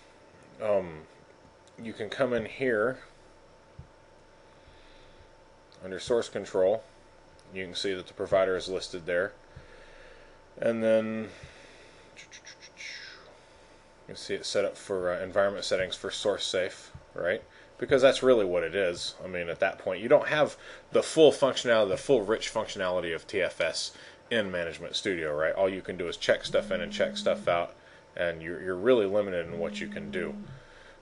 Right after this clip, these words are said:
Um, here I got my Corp login I D that I'm using. Um, you can set some of your, uh, checkout settings here,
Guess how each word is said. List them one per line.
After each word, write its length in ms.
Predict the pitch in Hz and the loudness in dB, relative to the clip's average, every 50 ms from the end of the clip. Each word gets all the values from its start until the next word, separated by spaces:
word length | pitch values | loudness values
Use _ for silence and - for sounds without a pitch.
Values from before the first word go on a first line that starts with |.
| - - | -12 -6
Um, 500 | - 95 92 90 87 82 78 76 76 78 - - - - | -2 0 2 2 0 -2 -6 -12 -16 -16 -20 -20 -12 -2
here 140 | 101 104 101 | 2 2 4
I 20 | |
got 160 | 95 98 - 98 | 4 2 0 0
my 220 | 92 87 82 80 - - | -2 -4 -4 -6 -8 -4
Corp 240 | - 117 101 98 | 2 2 2 4
login 340 | - 98 95 98 101 98 98 | 4 2 2 4 2 0 0
I 140 | 95 95 95 | 0 0 0
D 380 | 90 92 92 92 92 92 87 - - - - - - - - - | -2 -2 -6 -6 -6 -8 -10 -12 -18 -20 -20 -20 -20 -20 -12 -4
that 100 | 90 92 | -2 -2
I'm 160 | 90 90 87 87 | -2 -2 -4 -4
using. 380 | 90 90 85 92 92 92 92 - - - - - - - - - - - - - - - - - | -8 -6 -4 -4 -4 -4 -6 -10 -18 -20 -20 -20 -20 -20 -20 -20 -20 -20 -20 -20 -20 -18 -8 -6
Um, 520 | 92 90 87 85 80 78 76 73 73 76 78 87 | -2 -2 -2 -2 -4 -6 -12 -14 -16 -16 -16 -14
you 80 | 98 90 | -14 -10
can 160 | - 92 82 | -10 -10 -8
set 300 | - - 104 - - - | -2 -2 -2 -2 -2 -4
some 180 | - 104 95 | -4 -4 -4
of 160 | 92 85 78 85 | -4 -8 -6 -8
your, 320 | 85 85 85 80 80 80 | -6 -6 -6 -4 -2 -2
uh, 100 | 78 76 | -2 -2
checkout 420 | - - 113 98 95 98 95 - - | -2 0 0 2 2 2 -2 -2 0
settings 380 | - 104 95 92 87 87 - | 2 2 4 2 2 -2 -6
here, 360 | - - 98 92 87 95 104 | -8 -4 -2 -2 -2 -2 -4